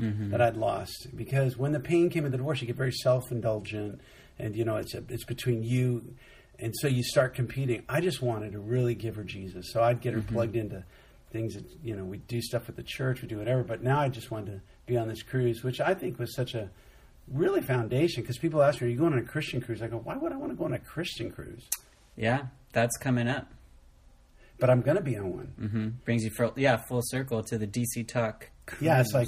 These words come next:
Speaker 2: like when I say, "Why," now being the chaplain
Speaker 1: <laughs>
Speaker 2: for G M A, and I couldn't understand it. But God always offends statements you make and shows you to be part of the solution rather than part of the problem. So, um, to me, I think there's nothing that's Christian, uh, about s-,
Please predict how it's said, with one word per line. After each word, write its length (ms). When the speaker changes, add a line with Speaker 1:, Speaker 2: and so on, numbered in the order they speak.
Speaker 2:
like 60
when 100
I 60
say, 200
"Why," 220
now 160
being 240
the 80
chaplain 480
Speaker 1:
<laughs> 160
Speaker 2:
for 80
G 220
M 120
A, 200
and 160
I 100
couldn't 220
understand 320
it. 40
But 140
God 300
always 320
offends 540
statements 440
you 80
make 460
and 140
shows 320
you 60
to 80
be 120
part 340
of 40
the 80
solution 480
rather 120
than 100
part 180
of 60
the 60
problem. 440
So, 300
um, 500
to 140
me, 420
I 80
think 280
there's 200
nothing 380
that's 180
Christian, 680
uh, 380
about 540
s-, 200